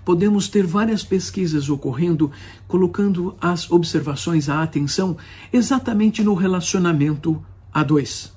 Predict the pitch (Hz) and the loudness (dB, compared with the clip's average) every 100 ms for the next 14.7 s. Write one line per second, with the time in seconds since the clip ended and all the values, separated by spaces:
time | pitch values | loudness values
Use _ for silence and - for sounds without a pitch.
0 | - 165 165 180 226 233 - 233 220 202 | 4 4 4 -4 -2 -4 -2 -2 -2 -2
1 | 196 185 180 175 - 185 170 170 - 254 | -4 -2 -2 -4 -2 -2 0 -2 0 0
2 | 233 170 - - - - - - 147 160 | 0 -4 -6 -18 -20 -20 -20 -4 2 2
3 | - 151 - - - - 165 170 - 190 | 2 -2 -4 -18 -16 -4 -4 -4 -2 0
4 | 170 151 160 175 147 - - 190 185 175 | 4 4 4 2 0 -4 -6 -2 0 -2
5 | - 170 170 - 147 127 - - - - | 0 0 0 0 0 0 -10 -14 -12 -4
6 | 339 233 208 208 - - - - 240 240 | -2 0 0 -2 -4 -16 -6 -4 0 0
7 | 220 - - - 233 277 - 247 175 156 | -2 -8 -16 -8 -4 -2 0 2 4 4
8 | 156 196 151 - - - - - 165 208 | 6 6 6 0 -12 -20 -20 -10 -4 -2
9 | 180 208 208 202 208 202 196 196 - - | 2 2 2 2 2 4 2 -2 -16 -20
10 | - 202 208 196 220 208 185 - 202 185 | -4 2 4 4 0 0 -2 0 0 2
11 | 190 233 226 208 214 185 - 180 170 180 | 2 2 2 -2 -2 -2 0 0 2 0
12 | 190 - - - 175 165 185 170 180 175 | -2 -6 -20 -6 -2 0 -2 -2 0 2
13 | 170 160 165 156 151 170 185 - 147 131 | 2 2 0 2 4 4 4 2 -2 -2
14 | - - - - 170 185 | -6 -12 -18 -4 2 2